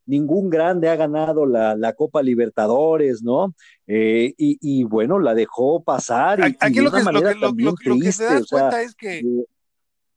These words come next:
Speaker 2: en los momentos importantes, no pueden.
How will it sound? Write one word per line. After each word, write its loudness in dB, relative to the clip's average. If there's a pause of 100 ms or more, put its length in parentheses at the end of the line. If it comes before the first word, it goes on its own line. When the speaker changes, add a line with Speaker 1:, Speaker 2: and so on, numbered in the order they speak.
(160)
Speaker 2:
en -10
los -12
momentos -8
importantes, -8 (880)
no -10
pueden. -14